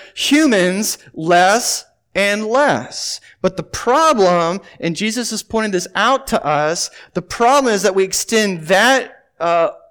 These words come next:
wisdom in regard to other humans, and we apply it to the Creator. He just, we're just gonna put that right over on him as well, in this relationship as well.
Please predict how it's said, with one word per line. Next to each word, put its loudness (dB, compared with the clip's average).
wisdom -4
in 0
regard 2
to 4
other 2
humans, -4
and -4
we -4
apply -2
it -4
to -8
the -8
Creator. -6
He -2
just, -8
we're -4
just -8
gonna -2
put -4
that 2
right 2
over 0
on -2
him -4
as -4
well, 0
in -6
this -4
relationship -4
as -8
well. -8